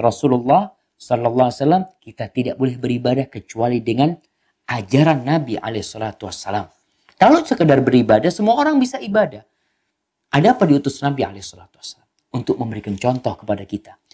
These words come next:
Bagaimana kita sholat, haji, bagaimana kita berhaji,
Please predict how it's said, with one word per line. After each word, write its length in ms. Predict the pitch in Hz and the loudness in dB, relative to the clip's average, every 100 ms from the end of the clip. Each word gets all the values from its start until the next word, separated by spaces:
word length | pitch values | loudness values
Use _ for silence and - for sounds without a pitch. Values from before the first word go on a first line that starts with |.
| _ _ | _ _
Bagaimana 480 | 120 117 143 165 156 | 0 6 6 6 2
kita 240 | 135 101 | -4 -8
sholat, 400 | - 110 104 - _ _ _ _ - | -4 -4 -6 -18 _ _ _ _ 2
haji, 560 | 139 127 - 143 101 - _ _ | 4 2 2 0 0 -4 _ _
bagaimana 480 | 120 120 143 165 160 | 0 2 4 4 2
kita 160 | 143 | 0
berhaji, 560 | 139 127 139 139 104 | 0 0 0 -2 -4